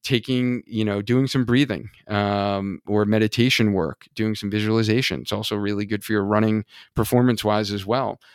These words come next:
Uh, some like to take a bath, um, journaling. I do that every night before bed to really just, like, clear my mind,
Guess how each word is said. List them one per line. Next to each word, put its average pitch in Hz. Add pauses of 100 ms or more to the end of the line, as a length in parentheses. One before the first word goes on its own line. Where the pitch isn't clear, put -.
(160)
Uh, 104
some 110
like 110
to -
take 123
a 131
bath, 120 (320)
um, 101
journaling. 117 (120)
I 107
do 104
that 104
every 110
night 117
before 113
bed 110
to 104
really 107
just, 101
like, 101
clear 120
my 110
mind, 110